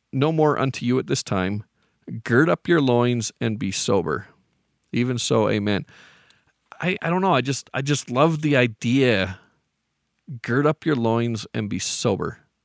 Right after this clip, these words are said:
And, and for me, growing up as a kid, I wore tennis shoes all the time, hated sandals, couldn't stand 'em. And, and for me,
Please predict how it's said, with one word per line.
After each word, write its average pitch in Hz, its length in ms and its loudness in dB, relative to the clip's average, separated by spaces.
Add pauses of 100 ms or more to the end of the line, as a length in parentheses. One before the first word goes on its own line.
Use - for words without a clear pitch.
(1200)
And, 156 240 2
and 151 140 2
for 151 140 2
me, 214 180 4
growing 175 360 4
up 175 160 2
as 143 100 0
a 117 60 -6
kid, 143 440 0 (680)
I 190 120 -2
wore 247 200 2
tennis 175 420 0
shoes 151 460 0
all 127 160 4
the 120 80 -4
time, 104 380 -2
hated 190 360 2
sandals, 113 440 0
couldn't 180 300 -6
stand 120 340 0
'em. 113 140 -2 (460)
And, 147 260 4
and 135 260 0
for 151 200 0
me, 208 460 0